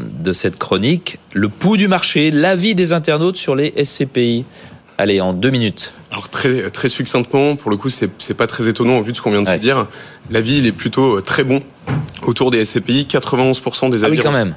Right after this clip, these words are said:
Speaker 2: ouais,
Speaker 1: Ouais.
Speaker 2: quatre-vingt-onze pour cent sur les douze derniers mois.
Speaker 1: On n'a pas trop l'habitude de se, de se parler, mais c'est des taux, euh,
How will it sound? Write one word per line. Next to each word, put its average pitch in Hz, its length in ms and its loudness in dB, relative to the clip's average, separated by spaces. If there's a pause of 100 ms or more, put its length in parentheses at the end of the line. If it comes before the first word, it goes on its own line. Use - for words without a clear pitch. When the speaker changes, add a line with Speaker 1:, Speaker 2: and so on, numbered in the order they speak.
Speaker 2:
ouais, 107 180 2
Speaker 1:
Ouais. 98 60 0
Speaker 2:
quatre-vingt-onze 135 680 2
pour 123 160 -6
cent 151 140 0
sur 135 160 -2
les 104 80 2
douze 131 220 -2
derniers 131 240 2
mois. 127 260 2
Speaker 1:
On - 40 0
n'a 127 60 2
pas 151 80 2
trop 160 140 0
l'habitude 147 280 0
de - 120 -4
se, 127 40 -2 (120)
de 123 200 0
se - 120 -4
parler, 123 240 2
mais 156 80 0
c'est 127 140 0
des 123 120 2
taux, 139 320 2
euh, 107 520 2